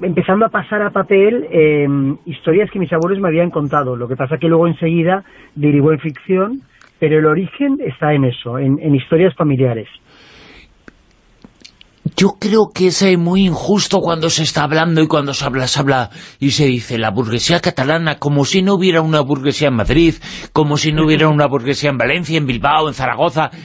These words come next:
Speaker 2: en Sevilla. Claro que existe, existe la burguesía española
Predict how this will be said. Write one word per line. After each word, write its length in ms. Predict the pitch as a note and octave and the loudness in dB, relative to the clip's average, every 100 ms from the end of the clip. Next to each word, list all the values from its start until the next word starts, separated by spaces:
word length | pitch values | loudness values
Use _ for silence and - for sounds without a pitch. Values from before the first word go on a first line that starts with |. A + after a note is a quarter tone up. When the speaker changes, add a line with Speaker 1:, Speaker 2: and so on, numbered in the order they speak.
| C#3+ | -14
Speaker 2:
en 80 | G#2+ | -10
Sevilla. 380 | B2 C#3 E3+ C#3+ E3 - | -4 -2 -2 -2 -6 -8
Claro 220 | - D#3+ F#3 | 0 0 2
que 80 | F#3 | 0
existe, 440 | G#3 G3+ D#3+ - | 0 0 -2 -2
existe 500 | B2 B2 D#3+ G#3+ F#3+ - | -2 0 2 2 0 0
la 140 | D#3 | -2
burguesía 420 | C#3+ C3+ C#3 F#3 | 0 0 0 0
española 480 | F#3 F#3 F3 E3+ A#2+ | 0 0 2 2 0